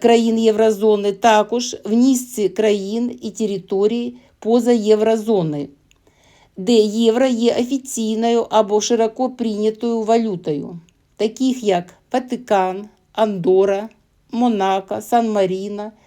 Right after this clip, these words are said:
Чорногорія, Косово, а також на заморських територіях держав-членів Є С. Таким чином,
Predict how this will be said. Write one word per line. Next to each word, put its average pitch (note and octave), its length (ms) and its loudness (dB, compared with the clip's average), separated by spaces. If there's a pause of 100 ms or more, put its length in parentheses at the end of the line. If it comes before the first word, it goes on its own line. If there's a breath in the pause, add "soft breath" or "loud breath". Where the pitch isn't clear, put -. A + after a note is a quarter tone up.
(380 soft breath)
Чорногорія, G#3 1040 0 (120)
Косово, A3 680 0 (380 soft breath)
а G#3 160 2
також A#3+ 680 2
на G#3+ 240 2
заморських G#3+ 880 0
територіях G#3+ 800 -2
держав-членів G3 1160 -2
Є F#3 360 0
С. - 260 -12 (1300)
Таким C#4 360 2
чином, F3+ 560 -2